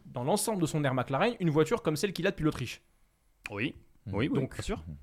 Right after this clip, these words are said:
Speaker 1: il faut remettre ça en perspective.
Speaker 2: Mais tu peux pas dire qu'il n'a rien eu depuis cinq ans.
Speaker 1: Non,
Speaker 2: Il a
Speaker 1: mais
Speaker 2: eu par moment
Speaker 1: les,
Speaker 2: l'opportunité
Speaker 1: non, mais... Attends,
Speaker 2: de
Speaker 1: les deux situations qu'a Lando Norris, c'est deux situations très particulières où il y a un choix.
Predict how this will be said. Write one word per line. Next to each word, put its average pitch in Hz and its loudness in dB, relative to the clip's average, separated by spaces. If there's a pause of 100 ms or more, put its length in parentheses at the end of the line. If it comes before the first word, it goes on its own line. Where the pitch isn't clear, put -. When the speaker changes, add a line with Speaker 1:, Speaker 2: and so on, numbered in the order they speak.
(460)
Speaker 1:
il 110 -14
faut - -8
remettre 131 -4
ça 160 2
en 123 0
perspective. 139 10
Speaker 2:
Mais - -6
tu - 2
peux 147 10
pas 151 12
dire 165 4
qu'il 160 6
n'a 139 8
rien 160 12
eu 226 10
depuis 175 4
cinq 143 6
ans. 226 6
Speaker 1:
Non, 269 4 (100)
Speaker 2:
Il 165 12
a 165 12
Speaker 1:
mais 220 12
Speaker 2:
eu - -2
par 170 12
moment 190 10
Speaker 1:
les, 202 12
Speaker 2:
l'opportunité 190 8
Speaker 1:
non, 190 4
mais... 156 10
Attends, - 12
Speaker 2:
de 185 12
Speaker 1:
les 131 4
deux 160 8
situations 151 2
qu'a 107 0
Lando 107 -4
Norris, 185 0 (160)
c'est - -16
deux 117 -10
situations 110 -8
très - -10
particulières - 2 (260)
où 160 2
il - 4
y 139 4
a 131 -2
un 226 8
choix. 190 0